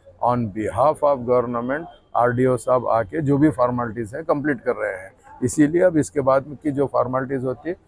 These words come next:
मैं खुद बराबर नुमाइंदगी करूँगा, कलेक्टर साहब को पर्सनल लेटर भी लिखूँगा, बात भी करूँगा, उनसे मिलके जो भी है बात की कार्रवाई करेंगे। सबसे पहले जो हादसा हुआ है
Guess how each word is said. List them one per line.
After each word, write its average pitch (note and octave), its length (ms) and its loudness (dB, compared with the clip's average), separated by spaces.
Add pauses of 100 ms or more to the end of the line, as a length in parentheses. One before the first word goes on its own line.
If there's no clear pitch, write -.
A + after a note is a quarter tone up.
(220)
मैं C3 200 4
खुद F3 240 -2 (280)
बराबर B2+ 420 4
नुमाइंदगी C#3 600 2
करूँगा, C#3+ 360 -2
कलेक्टर B2+ 400 -4
साहब B2+ 260 0
को B2+ 80 -8
पर्सनल A#2+ 400 -6
लेटर A2+ 240 -8
भी B2+ 100 -12
लिखूँगा, B2+ 420 -6
बात A2+ 220 0
भी B2 160 -8
करूँगा, B2 400 -2 (300)
उनसे C3 300 0
मिलके C3+ 380 2 (320)
जो C#3 140 6
भी D3 120 4
है E3 80 4
बात C3 260 2
की C#3 100 -4
कार्रवाई C3 300 2
करेंगे। C3 380 -2
सबसे C3 320 -4
पहले B2+ 280 -2
जो B2 120 -2
हादसा A#2 440 -4
हुआ B2 380 2
है F3 60 -2